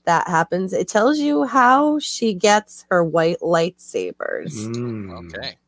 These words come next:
Speaker 1: So cool. I don't wanna give
Speaker 3: No.
Speaker 1: everything away
Speaker 2: No,
Speaker 1: for
Speaker 2: that,
Speaker 1: you
Speaker 2: no, no.
Speaker 1: guys. <laughs>
Speaker 3: Definitely wanna check
Speaker 2: Definitely
Speaker 3: that
Speaker 2: not.
Speaker 3: one out.
Speaker 1: Mm-hmm.
Speaker 3: Speaking of Fulcrum,
Speaker 1: Yeah.
Speaker 2: Oh. Way
Speaker 3: Good
Speaker 2: to
Speaker 3: segue.
Speaker 2: Rebels.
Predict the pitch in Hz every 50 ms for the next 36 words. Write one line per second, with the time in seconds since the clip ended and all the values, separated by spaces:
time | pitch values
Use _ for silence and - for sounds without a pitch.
0 | - - - - - - - - - - - - 185 190 196 190 175 - - 175
1 | 165 131 73 - 165 180 175 - 190 185 175 185 202 202 196 180 165 - 196 190
2 | 185 185 180 180 175 160 160 - - - - 190 175 160 175 185 185 180 - 190
3 | 180 180 175 165 160 156 165 170 170 175 175 170 165 165 175 - - 120 135 -
4 | 180 170 139 120 107 - - 95 - 285 - - 226 - 320 320 302 294 254 233
5 | 262 254 220 - - - 113 113 107 104 107 110 110 98 85 _ _ _ _ _
6 | _ _ _ _ - 196 196 180 208 190 185 196 - _ - - 220 - 269 233
7 | 170 135 - - 151 180 226 - - 107 92 98 117 _ _ _ _ _ _ -
8 | - 175 185 233 233 190 92 - - - - _ _ _ _ _ _ _ _ _
9 | _ _ _ - - 107 104 101 104 101 - 113 110 117 135 135 135 120 104 92
10 | - - - -